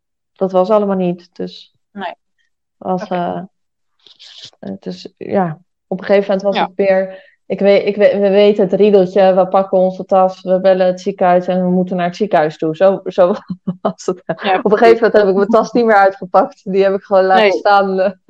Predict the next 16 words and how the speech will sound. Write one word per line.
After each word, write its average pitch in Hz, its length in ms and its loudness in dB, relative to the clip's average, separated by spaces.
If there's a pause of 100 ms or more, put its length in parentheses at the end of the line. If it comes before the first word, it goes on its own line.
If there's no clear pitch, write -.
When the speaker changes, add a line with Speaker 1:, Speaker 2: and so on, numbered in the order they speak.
(800)
Speaker 1:
weer 202 120 -4
Speaker 2:
Tot 190 80 -4
de 220 60 0
Speaker 1:
klaar. 196 120 4
Speaker 2:
volgende 185 220 6
Speaker 1:
En, 180 80 -6
Speaker 2:
keer. 175 240 0 (360)
Speaker 1:
ja, 214 100 -8
Speaker 2:
Ja. 196 200 4
Speaker 1:
tot 185 180 -6
de 202 80 -4
volgende 185 400 -2
keer. 196 360 -2 (840)
Speaker 2:
Oké. 190 460 0 (160)
Speaker 1:
Dus, - 280 -16
eh, 190 200 -12